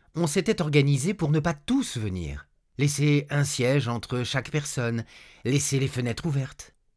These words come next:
On ne demande pas cent pour cent de cours à l'université, mais on n'en peut plus de passer nos journées devant nos écrans.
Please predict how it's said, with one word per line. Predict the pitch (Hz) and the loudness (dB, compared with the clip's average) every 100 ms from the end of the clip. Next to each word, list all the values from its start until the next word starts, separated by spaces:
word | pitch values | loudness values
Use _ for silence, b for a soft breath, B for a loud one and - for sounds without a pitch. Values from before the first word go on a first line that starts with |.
| _ _ _ | _ _ _
On | 170 | 2
ne | 165 | 4
demande | 151 170 156 147 | 6 6 6 4
pas | - 185 - | 2 -2 0
cent | - - - 185 | -6 -2 0 -2
pour | 143 151 | -2 -4
cent | - 160 | -4 -4
de | 143 127 | -2 -2
cours | - 190 170 | -4 -2 2
à | |
l'université, | 147 143 139 156 - 180 - 247 208 B B B B B | 4 4 4 0 -2 -6 -4 -4 -4 B B B B B
mais | 160 | 6
on | 170 | 6
n'en | 165 147 _ | 4 0 _
peut | 220 - | 4 4
plus | 160 175 233 | 0 0 0
de | 202 | 2
passer | 147 - 175 - 196 | 2 4 2 2 2
nos | 147 | 2
journées | 120 131 131 190 | 2 0 2 2
devant | 180 147 170 143 196 | 2 6 6 8 2
nos | 165 | 2
écrans. | 160 - - 170 139 - | -2 -6 -6 -6 -6 -12